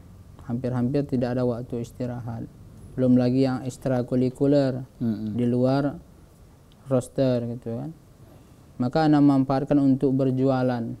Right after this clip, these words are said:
Speaker 1: berdagang waktu itu. Mula-mula ana jualan es.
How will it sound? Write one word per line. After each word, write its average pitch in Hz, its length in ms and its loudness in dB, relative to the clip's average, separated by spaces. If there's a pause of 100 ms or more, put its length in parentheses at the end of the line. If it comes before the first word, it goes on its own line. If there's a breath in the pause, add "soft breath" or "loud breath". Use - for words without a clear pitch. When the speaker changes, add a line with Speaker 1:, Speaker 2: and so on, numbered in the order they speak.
(180)
Speaker 1:
berdagang 127 800 -2
waktu 110 240 -12
itu. - 160 -20 (760 soft breath)
Mula-mula 147 800 6
ana 170 160 4 (320)
jualan 147 480 4
es. 143 480 -2